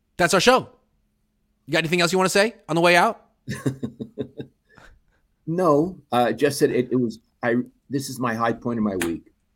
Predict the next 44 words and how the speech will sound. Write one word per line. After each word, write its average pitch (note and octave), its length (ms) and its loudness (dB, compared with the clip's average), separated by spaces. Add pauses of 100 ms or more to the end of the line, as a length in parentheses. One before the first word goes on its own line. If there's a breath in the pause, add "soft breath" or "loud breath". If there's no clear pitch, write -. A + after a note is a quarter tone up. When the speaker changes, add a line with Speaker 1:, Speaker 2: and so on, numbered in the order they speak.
(760 soft breath)
Speaker 1:
High E3+ 160 4
point F3 180 2
of D3 80 0
my C#3+ 140 2
week, C#3 260 -2
too. C3 380 0 (100)
Uh, A#2 260 -2
usually F3+ 360 0
we E3 80 0
have D#3+ 120 0
a C#3+ 40 -4
game C3 240 0
to C3+ 80 -4
talk B2+ 240 0
about, C3 240 -4
but E3+ 80 -2
the F#3+ 60 -8
Niners A#3 160 -4
didn't B3+ 120 -6
play C4 140 2
last C#3 260 -2
week. G#2 140 -8
Next E3 240 -2
week F#3 160 -2
we D#3+ 80 0
will E3+ 80 0
have E3 160 -2
a C#3 40 -10
game C#3 200 -2
to C3 40 -10
talk C3+ 220 0
about, A#2 360 -4 (280 loud breath)
and B2+ 140 -4
as C#3 160 -2
we D3+ 80 -2
point, D3+ 300 4
as C#3+ 180 -4
we D#3 80 -6
said D3 180 -2
today, B2+ 220 -2
it'll B2+ 100 0
be C3 140 -4
a B2+ 40 -4
diagnostic. A#2 760 -6